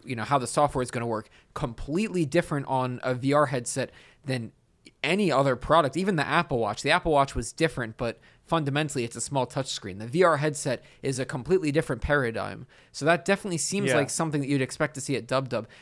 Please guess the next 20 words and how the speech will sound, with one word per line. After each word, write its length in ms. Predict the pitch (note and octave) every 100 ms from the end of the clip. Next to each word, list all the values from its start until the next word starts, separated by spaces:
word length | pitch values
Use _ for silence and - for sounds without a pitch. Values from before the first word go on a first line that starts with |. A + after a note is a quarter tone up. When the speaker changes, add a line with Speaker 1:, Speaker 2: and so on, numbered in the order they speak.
| -
Speaker 1:
So 100 | F3
it's 100 | F#3
a 60 |
lot 380 | D#3 C#3+ D#3 A3
of 120 | D#3+
things, 640 | - - E3+ F#3+ C3 A#2
but, 220 | - C3+ A#2
like, 340 | B2 B2 - _ _ _ _ _ _ -
I 120 | G#3+
would 180 | B3+ F#3+
expect 480 | D3 - F#3+ G3
in 100 | E3
isolation 640 | D3 D3+ C#3+ C3+ E3+ E3 C#3
to 100 | C3
see 360 | - - F3
them, 480 | D3 C3+ B2+ A#2+ A2+ -
you 160 | - B2+
know, 220 | G#2+ G#2 _ -
come 260 | - D3+ D3+
out 260 | D#3 -